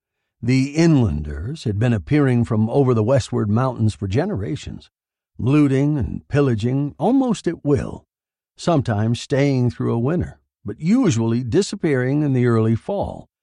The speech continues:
carrying their spoils back to their mysterious homelands on the great Mississippi plain.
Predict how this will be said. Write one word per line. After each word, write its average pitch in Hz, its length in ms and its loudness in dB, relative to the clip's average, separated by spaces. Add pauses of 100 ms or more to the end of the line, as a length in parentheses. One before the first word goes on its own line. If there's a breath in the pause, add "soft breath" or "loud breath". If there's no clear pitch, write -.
(320)
carrying 113 580 0
their 107 240 -2
spoils 104 640 -2
back 110 320 -2
to 107 120 -6
their 107 220 -4
mysterious 120 720 -2
homelands 107 760 2 (260)
on 107 160 0
the 117 60 0
great 117 460 0
Mississippi 120 680 0
plain. 50 600 -6